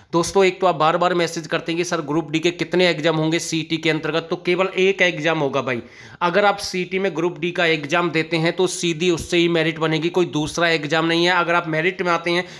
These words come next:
तो सीधा आपका सिलेक्शन होगा, कोई दूसरा एग्जाम नहीं देना है। दूसरा, ग्रुप डी की जो पोस्ट हैं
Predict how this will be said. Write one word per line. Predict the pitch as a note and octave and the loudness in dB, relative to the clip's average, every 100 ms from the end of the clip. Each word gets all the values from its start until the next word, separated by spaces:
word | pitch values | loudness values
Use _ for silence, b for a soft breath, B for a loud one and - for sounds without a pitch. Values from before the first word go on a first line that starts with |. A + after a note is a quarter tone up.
| - | -6
तो | F3 | -4
सीधा | - G3+ G#3 G3 | 0 0 4 2
आपका | - F3 | 2 -4
सिलेक्शन | - E3+ E3 E3 | -2 -2 -2 -2
होगा, | D#3+ E3+ | -2 0
कोई | F#3+ A3 G3+ | 2 2 2
दूसरा | F#3+ E3 F3 | -2 0 0
एग्जाम | E3+ D3 C#3+ E3 | 2 0 -2 0
नहीं | D#3 D#3+ F3 | 0 2 2
देना | D#3 D3 C#3+ | 2 2 2
है। | C3 B2 B B B C3+ | 2 -2 B B B -2
दूसरा, | E3+ F#3+ G#3+ G#3 | 0 2 2 2
ग्रुप | E3+ F#3 D#3+ | 0 -2 -2
डी | F3+ | -6
की | F#3 | -4
जो | F3 F#3 - | -2 -2 -2
पोस्ट | C#3+ F3 - | -2 -2 -2
हैं | F3+ B2+ E2 | -2 -2 -8